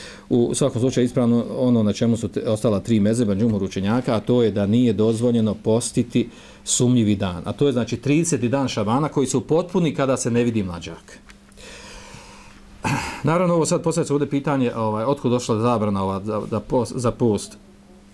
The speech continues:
jedan dan ili dva dana prije Ramazana, što će te zabrane, što, što, što su tako, a, strogi propisi po pitanju toga? Iz razloga, je, je, jedna od mudrosti je to da se, je, znači, jedna mudrost toga, te zabrane posta pred sami Ramazan,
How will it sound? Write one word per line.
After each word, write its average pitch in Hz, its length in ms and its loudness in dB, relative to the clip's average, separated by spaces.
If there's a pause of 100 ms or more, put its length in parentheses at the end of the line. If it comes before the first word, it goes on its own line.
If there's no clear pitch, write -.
(220)
jedan 143 300 2
dan 135 200 2
ili 120 100 2
dva 127 200 2
dana 120 180 2
prije 120 200 0
Ramazana, 107 460 0
što 151 180 -2
će 147 120 -4
te 113 160 0
zabrane, 123 440 0
što, 117 380 -2
što, 117 460 -2 (140)
što 123 160 -2
su - 80 -12
tako, 110 340 2
a, 95 260 -2
strogi 123 380 -2
propisi 117 260 -2
po - 120 -8
pitanju 104 360 -4
toga? 147 340 0 (400)
Iz 113 140 2
razloga, 143 680 2 (120)
je, 120 220 2
je, 127 320 2
jedna 147 200 2
od 113 60 0
mudrosti 160 400 0
je 120 120 0
to 165 280 2 (560)
da 143 180 2
se, 156 300 0 (280)
je, 110 340 -4
znači, 107 380 -4
jedna 127 180 2
mudrost 127 300 2
toga, 113 200 0
te 120 200 0
zabrane 107 440 0
posta 120 280 -2
pred 110 160 -4
sami 117 260 0
Ramazan, 135 580 0